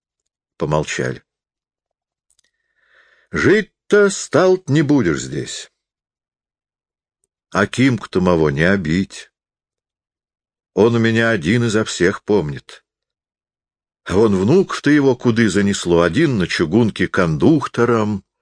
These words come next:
по всей земле ездит, другой в Остроге сидит, за это самое. Вот бунтовали когда. Убег был, опять пымали, засадили. Акимушка сказывал,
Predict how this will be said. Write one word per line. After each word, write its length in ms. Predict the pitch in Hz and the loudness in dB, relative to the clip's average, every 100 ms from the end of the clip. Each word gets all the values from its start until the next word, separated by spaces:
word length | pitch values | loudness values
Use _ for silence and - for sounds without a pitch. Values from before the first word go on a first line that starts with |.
| _ _ _ _ _ | _ _ _ _ _
по 160 | 98 | -4
всей 360 | 104 - 104 110 | -2 0 2 2
земле 680 | 82 107 95 104 113 113 113 | 2 2 2 4 4 2 0
ездит, 680 | 104 110 101 92 104 - - - _ _ _ _ - | -2 -2 -4 -4 -4 -6 -16 -20 _ _ _ _ -12
другой 500 | 80 82 82 87 101 | -4 0 0 2 2
в 60 | 82 | 0
Остроге 600 | 69 - - 90 110 95 | -4 -6 0 2 2 -2
сидит, 680 | - 98 87 90 85 - - _ _ _ _ _ | -6 -4 -2 -2 -4 -10 -20 _ _ _ _ _
за 180 | 78 73 | -4 0
это 240 | 85 82 - | 2 0 -4
самое. 560 | - 82 80 78 76 - _ _ _ _ _ _ | -2 0 0 0 -2 -4 _ _ _ _ _ _
Вот 160 | 156 98 | -4 -4
бунтовали 560 | 78 92 110 107 82 65 | -2 -2 0 0 0 -4
когда. 440 | 85 71 69 67 _ _ _ _ _ _ _ _ - | -6 -6 -6 -6 _ _ _ _ _ _ _ _ -4
Убег 460 | 87 85 160 160 | 0 2 2 2
был, 380 | 120 147 139 110 - | 0 0 0 -2 -10
опять 460 | - - 110 139 127 | -12 -4 0 0 0
пымали, 560 | 131 120 117 117 107 85 | -2 0 0 0 -2 -4
засадили. 880 | 73 73 - 78 71 92 113 107 92 _ _ _ _ _ _ _ | -6 -6 -2 -2 0 0 0 0 -2 _ _ _ _ _ _ _
Акимушка 520 | 80 - 104 110 - | -10 -4 -2 -2 -6
сказывал, 560 | - 104 107 101 101 85 | -6 -2 0 0 0 -2